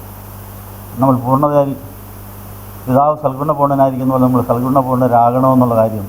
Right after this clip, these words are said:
പത്രോസ് ശ്ലീഹ നമ്മളെ ഓർമ്മിച്ചിരിക്കുന്നു. വിശ്വാസത്തോട് വീര്യം, വീര്യത്തോട് പരിജ്ഞാനം, പരിജ്ഞാനത്തോട് ഇന്ദ്രിയം, ഇന്ദ്രിയത്തോട് സ്ഥിരത, സ്ഥിരതയോട് ഭക്തി, ഭക്തിയോട് സഹോദരപ്രീതി, സഹോദരിയോട് ദൈവത്തിനായി കൂട്ടിക്കൊടുക്കാവുന്ന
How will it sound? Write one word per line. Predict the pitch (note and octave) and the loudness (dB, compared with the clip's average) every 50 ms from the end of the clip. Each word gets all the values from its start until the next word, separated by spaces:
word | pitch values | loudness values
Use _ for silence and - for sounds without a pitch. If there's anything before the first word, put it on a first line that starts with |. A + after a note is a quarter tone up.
| - - | -12 -12
പത്രോസ് | - G#2+ G2+ B2 A#2+ A#2 - | -12 -10 -8 -6 -6 -6 -6
ശ്ലീഹ | A#2 A2 A2 A2 G#2+ | -6 -2 -2 -2 -2
നമ്മളെ | G#2+ G#2 G#2 G#2 G2+ | -2 -6 -8 -8 -8
ഓർമ്മിച്ചിരിക്കുന്നു. | G2+ G2+ G2+ G2+ - - - - - - - - - - - - - - - - - - - - - - - - - - - - - - - - - - | -6 -8 -8 -8 -10 -14 -14 -14 -14 -14 -14 -14 -14 -14 -16 -16 -16 -16 -16 -16 -16 -16 -16 -16 -16 -16 -16 -16 -16 -16 -16 -16 -16 -16 -16 -16 -16 -16
വിശ്വാസത്തോട് | - - - - C#3 C#3 C3+ B2+ C#3 B2 A2 B2+ A#2 A#2 | -14 -14 -8 -2 0 0 0 0 -4 -6 -4 -4 -4 -2
വീര്യം, | A2+ A#2 B2 B2 A#2+ C3+ C3+ C3 - - - - - - - - - - - - | -2 -2 -2 -2 -4 -4 -8 -10 -12 -14 -16 -16 -16 -16 -16 -16 -16 -16 -14 -10
വീര്യത്തോട് | A#2+ B2 B2+ B2+ B2+ B2 A#2+ A2+ G#2+ G#2+ | -6 -6 -6 -6 -4 -4 -6 -6 -4 -4
പരിജ്ഞാനം, | G#2 G#2+ G#2 A#2 A#2 B2 B2+ B2 C3 C3+ - - - - - - - - - - - | -6 -6 -6 -4 -2 0 0 2 0 -2 -6 -10 -14 -16 -18 -18 -18 -18 -18 -16 -10
പരിജ്ഞാനത്തോട് | - B2 A#2 A#2 A#2+ B2 B2 B2 A2+ - A#2+ A2 A2 | -8 -8 -6 -2 2 2 2 2 0 -2 -8 -8 -6
ഇന്ദ്രിയം, | A2 A#2 A#2 A#2+ B2 B2+ B2+ C3 C3+ C3+ - - - - - - - - - | -6 -6 -6 -4 -4 -2 -2 -2 -4 -4 -8 -12 -16 -16 -16 -16 -18 -16 -16
ഇന്ദ്രിയത്തോട് | - A2+ A#2 B2+ B2+ B2 B2 A#2+ A#2 G#2+ G#2 | -14 -10 -6 -4 -4 -2 -2 -2 -2 -2 -4
സ്ഥിരത, | G2+ A#2 A#2 A#2 A#2+ B2+ C3 C3 C3 - | -2 -2 2 2 2 2 2 0 0 -4
സ്ഥിരതയോട് | - - - A2+ A2+ A#2 B2 B2 B2 A#2 | -14 -14 -12 -10 -8 -6 -4 -4 -4 -2
ഭക്തി, | G#2+ A#2 A2 - - C3 B2 - | -2 -2 -4 -4 -6 -12 -12 -10
ഭക്തിയോട് | G#2 A2 G2+ - A#2+ A#2 A2 G#2 - | -10 -12 -12 -12 -12 -12 -12 -8 -6
സഹോദരപ്രീതി, | A2+ A2 A2 A#2+ A#2+ A2+ - G#2+ G#2+ G#2 G#2+ G#2 G2+ | -4 -2 -2 -2 -4 -4 -8 -10 -12 -12 -10 -12 -10
സഹോദരിയോട് | - A2 G#2+ A2+ A2+ G2+ G2+ A2 G#2+ G#2+ G#2+ | -10 -10 -10 -10 -10 -10 -12 -14 -12 -12 -12
ദൈവത്തിനായി | G#2 G#2+ A2 G2+ G#2 A2 G#2 G#2 A2 G2+ F#2+ | -10 -10 -10 -10 -10 -8 -8 -8 -8 -10 -12
കൂട്ടിക്കൊടുക്കാവുന്ന | G2+ A2+ A2+ - A#2+ G#2+ G#2+ G#2+ - - G#2+ G#2+ G#2+ A2 G#2+ G#2 | -14 -14 -14 -14 -12 -12 -12 -12 -10 -8 -8 -8 -8 -8 -10 -12